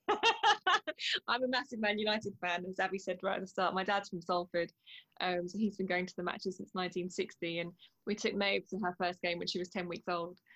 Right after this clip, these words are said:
Um, so thankfully she got in there, um, and we actually, actually saw us win.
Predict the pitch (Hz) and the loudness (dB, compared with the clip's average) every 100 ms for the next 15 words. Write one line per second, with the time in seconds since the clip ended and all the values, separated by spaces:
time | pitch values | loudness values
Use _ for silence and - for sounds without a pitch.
0 | - _ _ 175 175 165 170 170 170 180 | -20 _ _ 0 0 0 -2 -8 -6 -4
1 | 220 214 202 196 190 - 202 196 190 175 | 0 0 0 -2 0 0 0 2 0 0
2 | 170 165 185 _ _ _ - 180 175 170 | 0 -2 -4 _ _ _ -2 0 0 -2
3 | 170 190 190 196 - 185 190 - 190 190 | -4 -2 0 0 -2 -2 -4 -2 -2 -2
4 | 185 190 180 | -2 0 0